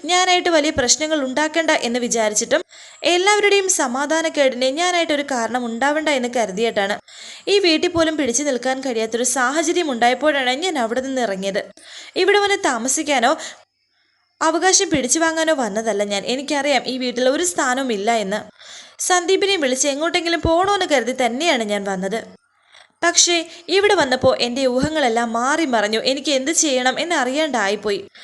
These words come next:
ഇതൊന്നും ഞാൻ മനഃപൂർവ്വമായി ചെയ്തതല്ല, ഇങ്ങനെയൊക്കെ സംഭവിച്ചു പോയതാണ്.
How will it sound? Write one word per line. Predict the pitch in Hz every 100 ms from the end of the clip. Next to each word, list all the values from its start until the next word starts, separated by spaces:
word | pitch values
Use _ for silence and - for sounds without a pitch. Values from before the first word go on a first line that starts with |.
| - - -
ഇതൊന്നും | 339 392 415
ഞാൻ | 403 359
മനഃപൂർവ്വമായി | 277 269 359 370 359
ചെയ്തതല്ല, | 349 302 277 330 285 269 208 - -
ഇങ്ങനെയൊക്കെ | 247 254 277 269 269
സംഭവിച്ചു | 285 294 277 330 349 330
പോയതാണ്. | 254 220 202 214 202